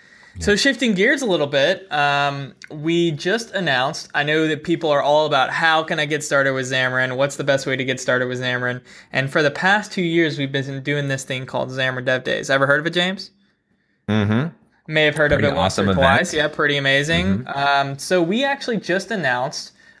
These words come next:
Speaker 2: um, our last Dev Days for this year. So our last round of Dev Days. So we have tons of Dev Days. They're running all the way through literally, um, this December. So it's not like,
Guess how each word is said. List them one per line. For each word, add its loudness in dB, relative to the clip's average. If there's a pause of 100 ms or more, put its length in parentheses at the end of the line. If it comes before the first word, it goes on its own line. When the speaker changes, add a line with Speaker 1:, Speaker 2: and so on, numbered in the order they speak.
Speaker 2:
um, 2
our 2
last 2
Dev 2
Days 0
for -6
this -6
year. 0
So -2
our 0
last 2
round 0
of -2
Dev 0
Days. -6
So -2
we 4
have 0
tons -2
of -4
Dev 2
Days. 2
They're 2
running 0
all 2
the -2
way 2
through -4
literally, 0 (340)
um, 0
this 0
December. -2
So -2
it's -4
not 2
like, 0